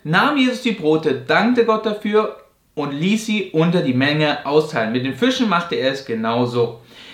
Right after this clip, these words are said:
Weißt du, wenn wir diese Bibelstelle lesen, dann fokussieren wir uns so, weil wir so wunderorientiert sind, fokussieren wir uns vielleicht auf so ein paar Sachen. Und zwar folgendes:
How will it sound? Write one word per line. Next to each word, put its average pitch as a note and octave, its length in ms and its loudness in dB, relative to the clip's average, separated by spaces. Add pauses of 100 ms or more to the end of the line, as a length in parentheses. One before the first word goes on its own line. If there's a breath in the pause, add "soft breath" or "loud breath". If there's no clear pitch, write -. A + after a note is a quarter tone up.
(1900 loud breath)
Weißt F#3+ 420 2
du, C#4+ 200 2 (720)
wenn G3+ 540 2
wir F#3 400 4
diese E3 260 -2
Bibelstelle E3+ 640 2
lesen, D#3+ 720 2 (880)
dann E3+ 200 2
fokussieren A3+ 640 2
wir A3 120 4
uns G3 240 -2
so, F3+ 460 2
weil D#3 220 2
wir D#3 80 2
so C#3+ 220 0
wunderorientiert F3 880 0
sind, E3+ 240 -4
fokussieren E3+ 520 -2
wir E3+ 80 -2
uns E3+ 120 -4
vielleicht D#3+ 400 -2
auf C3+ 140 -10
so - 120 -8
ein B2 140 -4
paar D3 280 2
Sachen. A#2+ 300 -4 (100)
Und C3+ 120 -8
zwar C3 260 -2
folgendes: F#3+ 540 0